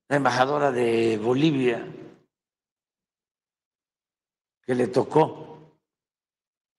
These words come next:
el rescate de Evo Morales.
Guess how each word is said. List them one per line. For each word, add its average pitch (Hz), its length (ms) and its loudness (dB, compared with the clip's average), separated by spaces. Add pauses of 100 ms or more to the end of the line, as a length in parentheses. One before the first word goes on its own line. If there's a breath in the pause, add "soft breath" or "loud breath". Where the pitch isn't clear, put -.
(420)
el 120 140 -2
rescate 131 520 0
de 117 140 0
Evo 123 220 0
Morales. 110 760 -2